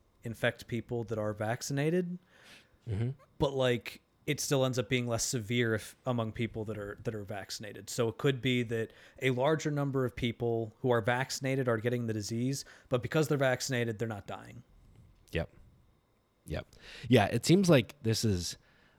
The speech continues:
Speaker 2: uh, just a very different variant, and
Speaker 1: Yeah.
Speaker 2: a lot of the assumptions and heuristics that we kinda built into our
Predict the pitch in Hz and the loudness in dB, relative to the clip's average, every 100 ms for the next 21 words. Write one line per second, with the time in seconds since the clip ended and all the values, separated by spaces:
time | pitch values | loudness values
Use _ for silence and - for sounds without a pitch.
0 | _ 107 113 113 104 92 104 107 95 87 | _ -4 -2 2 2 6 6 6 4 2
1 | 101 - 92 82 - - _ 87 78 71 | 2 2 -2 -4 -8 -12 _ -2 -2 -4
2 | - - - 107 101 104 104 101 95 95 | -10 -16 -2 2 4 4 4 4 2 2
3 | 92 87 - _ - - 165 156 151 143 | 0 -2 -6 _ -4 0 4 4 4 2
4 | 120 104 90 101 113 110 110 - - 87 | 2 -2 -4 -4 -2 -2 -4 -4 -6 -6
5 | 101 98 87 101 104 101 92 - 82 76 | -6 -6 -2 0 0 0 -2 -2 -2 -4
6 | 82 | -8